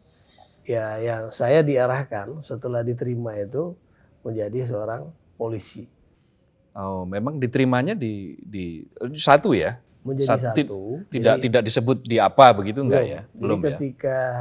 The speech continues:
Speaker 1: diterima pada bulan September
Speaker 2: Iya.
Speaker 1: tahun seribu sembilan ratus delapan puluh,
Speaker 2: Hmm.
Speaker 1: kami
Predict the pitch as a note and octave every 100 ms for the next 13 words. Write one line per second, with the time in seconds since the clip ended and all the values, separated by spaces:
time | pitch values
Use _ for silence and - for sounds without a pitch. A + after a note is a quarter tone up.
0 | A#2 A#2+ B2 B2+ D3 C#3+ B2 B2 A#2+ A2+
1 | A#2 A2 A2+ A2+ A2 G#2+ A2 A2 G#2 -
2 | A2+ - - A2+ A2 A#2+ A#2+ G2+ - _
3 | - G2+ C#2+ - _ - A2 A2 A2 A2
4 | A#2 A#2 A#2+ A2+ G#2+ A#2 A2 A2 G#2+ C3
5 | D#3+ A#2 C3+ F3+ _ G2+ G3 - - B2
6 | A2 B2+